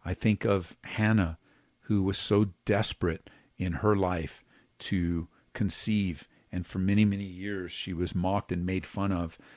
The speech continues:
uh, because she couldn't, until just that your providential will opened up her womb. And we have the unveiling of Samuel and all the way through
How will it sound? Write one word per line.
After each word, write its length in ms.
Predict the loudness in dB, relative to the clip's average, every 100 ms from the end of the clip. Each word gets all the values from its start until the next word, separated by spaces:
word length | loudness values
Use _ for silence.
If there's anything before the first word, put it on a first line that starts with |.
| _
uh, 100 | -8
because 300 | -6 -4 -4
she 140 | -4 -6
couldn't, 480 | -4 -2 -2 -4 -8 _ _ _ -8
until 600 | -4 -4 -2 0 0 -2 -8 -16
just 300 | -4 -2 -2
that 180 | -6 -4
your 200 | 0 0
providential 960 | 0 -2 0 0 -2 -2 -2 -2 -2
will 540 | 0 2 4 4 0 -6 _ _ 2
opened 320 | 2 4 2
up 140 | 2 0
her 140 | -2
womb. 420 | 2 4 4 2 -4 _ _ _
And 160 | -6 -2
we 100 | 0
have 220 | -2 0
the 80 | 0
unveiling 560 | 2 2 2 2 2 0
of 100 | 0
Samuel 600 | 0 2 2 2 0 -4
and 100 | -2
all 160 | 0
the 80 | 0
way 140 | 0
through 440 | -4 0 2 2